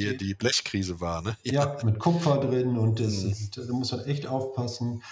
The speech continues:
Speaker 1: Aber das ist, glaub ich, das Allerwichtigste, weil diese Technik der Motoren, das hat man jetzt in den Griff gekriegt, das ist heute kein Problem. Aber mit so einem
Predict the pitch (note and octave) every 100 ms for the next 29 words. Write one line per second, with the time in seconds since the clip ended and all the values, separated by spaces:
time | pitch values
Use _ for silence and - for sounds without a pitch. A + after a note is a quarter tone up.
0 | - - A#2+ C#3+ C#3+ E3+ D3+ C3+ C#3 -
1 | C#3 C3 C3+ - A#2 G#2 A2 G#2+ G#2+ A#2+
2 | D#3 E3+ G#3+ F3 E3+ C#3 B2+ C3 C#3 D3
3 | E3 D3 C#3 A#2+ B2+ B2 - A2 G2+ C#3+
4 | C#3+ D3+ - D3 D3 - A2 B2+ - -
5 | B2+ B2 A2+ B2 B2 C3 - A#2+ B2 A#2
6 | G#2+ - - - _ A2+ A2+ G#2 A2 -
7 | A2 G#2+ A2 G#2+ A#2